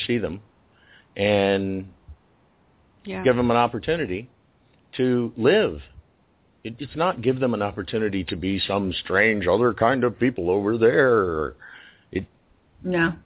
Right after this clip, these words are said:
Speaker 1: that's a cartoon thing. <laughs> That's all made up, people.
Speaker 3: It is. And it, it, it's all to, to strike fear into us, and so we become separate.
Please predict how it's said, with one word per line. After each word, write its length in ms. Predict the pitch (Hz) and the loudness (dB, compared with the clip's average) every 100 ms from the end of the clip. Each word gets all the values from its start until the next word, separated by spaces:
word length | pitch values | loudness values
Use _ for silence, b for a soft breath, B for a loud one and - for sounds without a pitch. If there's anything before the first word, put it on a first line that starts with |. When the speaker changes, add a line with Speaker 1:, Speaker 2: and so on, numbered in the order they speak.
| _ | _
Speaker 1:
that's 220 | 101 110 120 | -2 0 -2
a 80 | |
cartoon 520 | - 131 120 - 156 143 | 0 0 0 0 -4 -2
thing. 260 | 101 78 - - | -4 -4 -12 -8
<laughs> 400 | 143 139 - - | -4 2 2 2
That's 240 | 113 104 - | 0 0 0
all 140 | 98 | 0
made 240 | 107 123 156 | 0 -2 0
up, 240 | 151 - | -2 -2
people. 320 | 90 76 104 _ b b b b b b _ | -8 -8 -12 _ b b b b b b _
Speaker 3:
It 140 | 226 | 6
is. 260 | 226 185 170 - _ - | 8 6 4 -8 _ -2
And 120 | 196 | 2
it, 180 | 190 - | 2 4
it, 220 | 190 185 - | 0 0 -4
it's 220 | 190 190 - - | 0 0 -4 0
all 500 | 202 202 208 208 208 - | 6 6 6 4 -4 -10
to, 160 | 196 - _ | -10 -10 _
to 100 | - 185 | -12 -12
strike 300 | - 190 180 - - | -2 0 0 -4 0
fear 260 | 220 214 214 | 4 4 4
into 300 | 202 202 - | 0 -4 -2
us, 200 | 185 185 - | 0 0 -4
and 120 | - - | -12 0
so 140 | 196 | 2
we 160 | 185 190 | 4 2
become 360 | 165 - 175 175 - | 0 -4 -6 -6 -2
separate. 380 | - - 156 | -2 0 -2